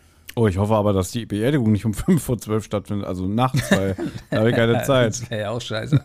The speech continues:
Speaker 1: <laughs> Das wär, vor allem,
Speaker 2: Ja.
Speaker 1: da schläfst du ja schon, ne? <laughs>
Speaker 2: Ja. Aber kennst du dieses schöne Lied?
Speaker 1: Ich glaub, du hast es mir in den letzten dreißig Jahren bestimmt schon fünfzig Millionen Mal
Speaker 2: Ja.
Speaker 1: geschickt und vorgespielt und
Speaker 2: <laughs>
Speaker 1: vorgesungen.
Speaker 2: Na, ja,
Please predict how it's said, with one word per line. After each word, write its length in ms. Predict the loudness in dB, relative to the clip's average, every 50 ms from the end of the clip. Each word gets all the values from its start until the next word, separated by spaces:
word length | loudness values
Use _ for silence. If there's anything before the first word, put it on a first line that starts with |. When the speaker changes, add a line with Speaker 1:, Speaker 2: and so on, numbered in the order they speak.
| 0 -6
Speaker 1:
<laughs> 100 | -6 -6
Das 200 | -10 -6 -4 0
wär, 160 | 0 0 0
vor 140 | 2 2 2
allem, 80 | 2 4
Speaker 2:
Ja. 60 | 2
Speaker 1:
da 40 | 2
schläfst 320 | 2 4 2 2 2 2
du 60 | 0 -2
ja 40 |
schon, 220 | 0 0 0 0 2
ne? 100 | 2 2 2 0 -2 -2 -2 -4
<laughs> 100 | -6 -6 -4 -8 -12 -10 _ -8 -8 -6
Speaker 2:
Ja. 160 | -6 -8 -8 -8 -10 -10 -2
Aber 180 | 2 4 6 6
kennst 300 | 6 4 2 0 0 0
du 60 | -2 0
dieses 340 | 0 0 0 -2 -4 -4 -4
schöne 360 | 0 2 4 4 6 4 4
Lied? 240 | 2 0 -2 0 0
Speaker 1:
Ich 100 | 0 2
glaub, 200 | 2 2 2 2
du 80 | 2 2
hast 180 | 2 2 0
es 140 | -2 -4 -2
mir 60 | 0
in 60 | 2 2
den 40 | 2
letzten 260 | 2 0 -2 -4 -2
dreißig 380 | 2 2 4 2 2 0 0 0
Jahren 220 | 2 2 2 0
bestimmt 280 | 0 0 0 0 0 2
schon 160 | 0 0 0
fünfzig 480 | 0 0 -2 -2 -2 -4 -4 -2 0
Millionen 360 | 2 4 4 4 4 4 4 4
Mal 200 | 4 2 2 0
Speaker 2:
Ja. 40 | 0
Speaker 1:
geschickt 400 | -2 -4 0 0 0 0 0 -2
und 100 | -4 -2
vorgespielt 720 | 0 2 4 4 4 4 2 -2 -4 -2 0 0 0 0
und 120 | -2 -4 -4
Speaker 2:
<laughs> 40 |
Speaker 1:
vorgesungen. 680 | -2 0 2 4 6 6 6 6 6 4 2 2 2 0 0
Speaker 2:
Na, 60 | 0
ja, 120 | 0 0